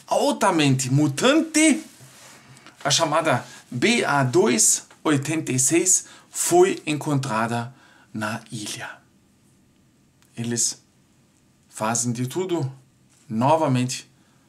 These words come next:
para cuidar da gente. E por isso, eu estou gostando da ideia, gente. É, vamos acelerar, vamos, né,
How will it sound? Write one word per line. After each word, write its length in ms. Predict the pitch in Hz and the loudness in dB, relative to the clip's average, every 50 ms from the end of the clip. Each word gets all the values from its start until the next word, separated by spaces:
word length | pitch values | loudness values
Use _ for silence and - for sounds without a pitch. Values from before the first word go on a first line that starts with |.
| _ _ _ _ _ _ _ | _ _ _ _ _ _ _
para 440 | - 123 120 113 110 113 113 113 - _ _ _ | -4 -4 -2 -2 -2 -4 -6 -8 -12 _ _ _
cuidar 640 | - - 117 - 135 - - - - - - _ _ _ _ _ | -10 -8 -6 -6 -6 -8 -10 -12 -12 -16 -18 _ _ _ _ _
da 160 | - 139 135 | -14 -12 -12
gente. 540 | - - - 131 131 - - _ - _ _ _ _ _ _ _ _ _ _ _ - - | -10 -10 -10 -12 -12 -18 -20 _ -20 _ _ _ _ _ _ _ _ _ _ _ -10 -6
E 100 | 214 214 | -6 -2
por 160 | - 240 262 | 0 0 0
isso, 380 | 277 240 - - 214 - 131 - - - - - - - _ _ _ _ _ _ _ _ _ _ _ _ _ _ _ _ _ - | 2 2 2 2 0 0 -2 -6 -14 -20 -20 -20 -20 -20 _ _ _ _ _ _ _ _ _ _ _ _ _ _ _ _ _ -2
eu 80 | 180 175 | 0 0
estou 420 | - - - 151 143 139 139 127 - - _ _ _ _ _ _ _ _ _ _ _ _ _ _ _ | 0 -2 -2 -2 -2 -2 -4 -8 -12 -14 _ _ _ _ _ _ _ _ _ _ _ _ _ _ _
gostando 480 | - 135 131 131 - 170 190 208 208 208 | -6 -2 -2 -2 -2 -2 -2 -2 -2 -2
da 160 | - 196 180 | -4 -6 -8
ideia, 400 | 185 180 190 202 214 202 160 131 | -6 -8 -8 -6 -6 -6 -8 -8
gente. 380 | - - - - - - - _ _ _ _ _ _ _ _ - _ - | -10 -12 -16 -20 -20 -20 -20 _ _ _ _ _ _ _ _ -20 _ -12
É, 300 | 135 135 190 175 135 131 - - _ _ _ _ _ _ _ _ - | -10 -10 -8 -8 -10 -12 -12 -16 _ _ _ _ _ _ _ _ -16
vamos 560 | - 107 143 214 233 254 233 214 - - - - - _ _ _ _ | -6 -2 0 0 2 2 0 0 -2 -2 -6 -8 -20 _ _ _ _
acelerar, 840 | - 165 208 240 220 - - 226 202 175 151 131 120 135 160 180 175 | -4 -2 0 2 2 2 0 0 -2 -2 -2 -2 0 0 0 0 0
vamos, 540 | - 170 190 190 185 165 - - - - - - - - - - - - - - - _ - | 0 -2 -2 0 -2 -2 -2 -2 -2 -6 -14 -20 -20 -20 -20 -20 -20 -20 -20 -20 -20 _ -2
né, 300 | 131 190 247 262 - | 0 2 2 2 0